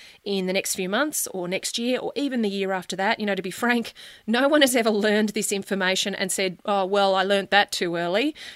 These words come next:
I should have waited." <laughs> Mostly what they've actually said to me, um, is what Christina said to me. She said, "I'm absolutely loving this and I wish I had found you sooner. Your advice and tips are brilliant." Okay, so I've just got a few questions that I commonly receive from How to Get It Right, and I'm just gonna go through those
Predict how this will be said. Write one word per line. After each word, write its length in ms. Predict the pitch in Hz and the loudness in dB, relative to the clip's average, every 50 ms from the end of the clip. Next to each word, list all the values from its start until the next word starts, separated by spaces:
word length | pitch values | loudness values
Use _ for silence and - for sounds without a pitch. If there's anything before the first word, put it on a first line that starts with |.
| - | -6
I 60 | - 180 | -4 0
should 220 | - - 240 202 | 0 2 2 0
have 100 | 180 170 | 0 0
waited." 460 | 196 196 190 190 165 170 208 240 - - - - - - - - 269 247 - - | 2 2 2 2 2 0 0 -2 -2 -2 2 2 2 4 6 8 8 8 8 8
<laughs> 600 | 240 226 208 - - - - - - 320 254 - | 6 6 6 2 -2 -10 -8 -8 -8 -8 -6 -2
Mostly 340 | 240 233 233 233 - 269 247 | 2 2 2 4 4 2 2
what 180 | 220 226 196 | 4 2 2
they've 120 | - 196 190 | 2 2 2
actually 440 | 190 - - - 240 220 208 196 208 | 2 2 2 0 0 2 2 2 0
said 340 | - - 208 202 196 175 | 0 0 0 0 0 0
to 100 | - - | -2 -4
me, 360 | 196 190 185 180 180 175 180 - - - - - - | -2 -2 -2 -2 -4 -4 -6 -10 -14 -20 -20 -12 -4
um, 320 | - 185 185 180 180 180 175 | -2 0 0 0 0 -2 0
is 140 | - 208 185 | 0 0 2
what 140 | 208 208 202 | 2 0 0
Christina 400 | - 214 196 - - 277 359 294 | 0 -2 -2 0 2 2 2 2
said 180 | - - 196 185 | 2 2 0 0
to 100 | - 196 | 0 -4
me. 100 | 190 180 | -2 -2
She 140 | 170 - 208 | -2 -2 -2
said, 100 | - 196 | -2 -2
"I'm 140 | 190 180 - | -2 -2 0
absolutely 480 | - 220 220 - - 240 226 208 202 196 | 0 0 0 0 0 -2 -2 0 0 -2
loving 300 | 196 185 180 180 190 185 | 0 0 0 -2 -2 -2
this 220 | 180 185 180 - | -2 -4 -4 -6
and 160 | - - 190 185 | -6 -6 -4 -2
I 100 | 180 180 | -2 -2
wish 300 | 175 185 214 208 - - | -2 -2 -2 -2 -2 -2
I 60 | - | -2
had 160 | 196 170 190 | -4 -6 -8
found 320 | - - 190 175 180 180 175 | -8 -6 -6 -4 -4 -4 -6
you 80 | 180 | -8
sooner. 440 | 170 - - 185 175 175 175 175 - - | -8 -6 -6 -4 -4 -4 -4 -6 -6 -6
Your 120 | - 175 | -6 -6
advice 380 | 165 160 170 165 160 170 - - - | -6 -6 -4 -6 -6 -6 -6 -10 -12
and 100 | 175 170 | -10 -10
tips 320 | - - 165 - - - - - | -8 -8 -8 -6 -6 -8 -8 -6
are 100 | - 165 | -10 -10
brilliant." 560 | - 160 - - - - - - - - - - - - - - - - - | -8 -8 -8 -8 -8 -10 -8 -6 -6 -6 -6 -8 -14 -20 -20 -20 -20 -14 -10
Okay, 280 | 185 175 - 175 170 202 | -10 -6 0 0 0 0
so 260 | 214 - 247 240 240 - - - - - - | 2 0 0 0 0 -2 -10 -20 -20 -12 -4
I've 140 | - 220 214 | -4 -4 -4
just 200 | - 269 285 - | -2 -6 -6 -4
got 120 | - 403 | -2 -2
a 40 | 415 | -4
few 280 | - - - 262 277 294 | -4 -4 -2 -2 -2 -2
questions 480 | - - 247 226 - - - 220 196 | -2 -2 -4 -2 -2 -2 -4 -4 -4
that 120 | - 196 185 | -2 -2 -2
I 80 | 180 | -2
commonly 500 | 185 - - - 240 254 247 254 247 226 | -2 -4 -8 -6 -4 -4 -2 -2 -2 -4
receive 380 | 202 190 185 - - 175 180 175 | -2 -4 -4 -4 -4 -4 -6 -6
from 180 | - - 180 170 | -8 -10 -10 -6
How 160 | - 175 175 | -6 -6 -6
to 80 | 175 | -6
Get 160 | 170 - 170 165 | -6 -6 -6 -6
It 100 | - - | -6 -4
Right, 280 | 165 156 185 254 - - | -2 -2 -2 -2 -2 -4
and 100 | 190 180 | -8 -10
I'm 60 | 175 | -8
just 180 | 170 214 - | -6 -6 -6
gonna 140 | - 254 269 | -4 -4 -4
go 140 | - 254 233 | -2 -2 -4
through 240 | 220 - 190 185 175 | -4 -4 -6 -6 -6
those 520 | - 170 160 160 165 160 202 294 - - | -4 -6 -6 -4 -4 -6 -6 -6 -6 -8